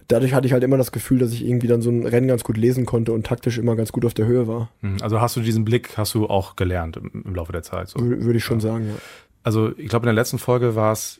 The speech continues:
Speaker 2: glaube ich, da hat Ralf Denk gesagt, ich war auch mal Sprinter früher und da muss man sein, ich weiß nicht mehr ganz genau, aber so sinngemäß, da muss man sein Gehirn schon ein bisschen beiseite legen, wenn man in so einen Sprint vorne voll reinhält.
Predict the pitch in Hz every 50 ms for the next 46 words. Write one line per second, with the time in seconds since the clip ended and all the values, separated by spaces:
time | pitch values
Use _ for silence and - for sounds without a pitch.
0 | _ _ _ 110 110 101 104 - 98 95 92 98 95 95 98 95 92 - 101 104
1 | 120 110 113 98 107 104 104 95 - - - - - - 139 110 - 87 - 98
2 | 104 110 110 101 - - 117 113 - 113 98 - - 113 110 110 113 104 95 98
3 | 110 110 - 117 110 101 107 101 104 104 - - - _ _ _ _ _ _ -
4 | - - - - 107 127 131 139 127 120 110 120 120 - 123 123 117 113 110 104
5 | 117 113 110 127 127 131 123 127 120 - 107 117 127 - - 123 107 117 110 104
6 | 113 101 104 120 123 117 - 113 107 107 107 113 98 95 104 101 104 101 95 92
7 | 90 85 80 82 78 - - - - - - - - - - _ - 104 101 104
8 | 101 101 104 - - 120 104 110 101 95 - - 117 107 101 - - - 107 107
9 | 104 98 - - - 123 117 101 95 104 107 101 92 85 87 90 87 82 -